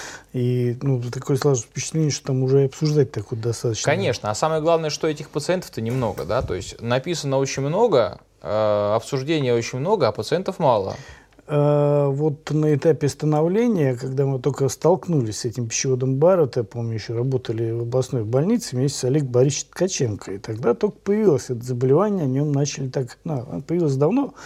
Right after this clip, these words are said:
Speaker 1: и Барреттом написано очень давно, да, а мы вот обратили внимание. И в какой-то момент из дней, то есть, когда у нас запись там по двадцать человек на гастроскопию, так вот дверь открываешь и спрашиваешь, а, ну, там, с чем сидите все?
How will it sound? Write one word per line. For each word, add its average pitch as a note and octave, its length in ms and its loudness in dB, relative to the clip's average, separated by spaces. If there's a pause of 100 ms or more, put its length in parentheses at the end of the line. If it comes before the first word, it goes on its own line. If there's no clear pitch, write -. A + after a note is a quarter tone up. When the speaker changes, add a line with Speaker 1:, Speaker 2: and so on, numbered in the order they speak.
(220)
Speaker 1:
и C3+ 60 0
Барреттом D#3+ 480 4
написано D3 540 0
очень C#3+ 280 0
давно, C#3+ 380 4
да, C3 380 2
а - 20 -2
мы E3 280 -4
вот C#3+ 240 -2
обратили C3+ 460 0
внимание. B2+ 540 0 (640)
И - 20 -20
в - 80 -16
какой-то G3 400 2
момент G#3+ 420 2
из F3+ 160 4
дней, B3 300 4
то D3+ 140 -2
есть, B2+ 160 2
когда C3+ 320 0
у - 20 2
нас C3 160 2
запись C3 400 2
там A#2 160 -8
по C3 160 -2
двадцать B2 400 0
человек C3+ 480 2
на B2 120 -2
гастроскопию, D3 1000 2
так C3 240 -8
вот B2 120 -6
дверь B2+ 220 2
открываешь D3+ 720 -4
и C#3+ 40 -2
спрашиваешь, C3 760 0
а, C3 360 -4
ну, C3+ 160 0
там, B2 200 -8 (320)
с - 100 -14
чем C3+ 260 2
сидите A#2+ 500 -6
все? - 180 -10